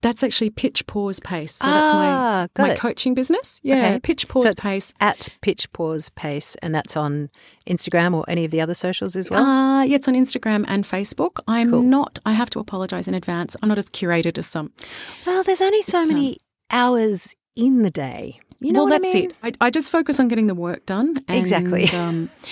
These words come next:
Speaker 1: but you can have a look at my website if you want to look at testimonials and the coaching. So it's pitch pause pace dot com dot A U, and there's testimonials from corporate and, and from actors. I've worked with some incredible people, and I'm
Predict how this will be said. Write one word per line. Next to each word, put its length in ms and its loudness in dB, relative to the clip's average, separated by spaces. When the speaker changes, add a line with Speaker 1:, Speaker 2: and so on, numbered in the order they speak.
Speaker 1:
but 120 0
you 80 2
can 140 4
have 160 2
a 20 2
look 120 0
at 60 -2
my 120 4
website 360 0
if 120 -6
you 40 0
want 60 0
to 60 0
look 100 -4
at 80 -6
testimonials 680 2
and 40 0
the 80 0
coaching. 420 -2
So 120 -2
it's 280 -4
pitch 280 -4
pause 220 0
pace 280 -2
dot 140 -2
com 200 0
dot 120 0
A 80 0
U, 340 0
and 140 0
there's 220 -2
testimonials 600 2
from 140 -4
corporate 440 -2
and, 360 0
and 220 0
from 120 0
actors. 460 0
I've 120 6
worked 200 2
with 100 4
some 280 4
incredible 460 2
people, 360 -2
and 80 0
I'm 340 -6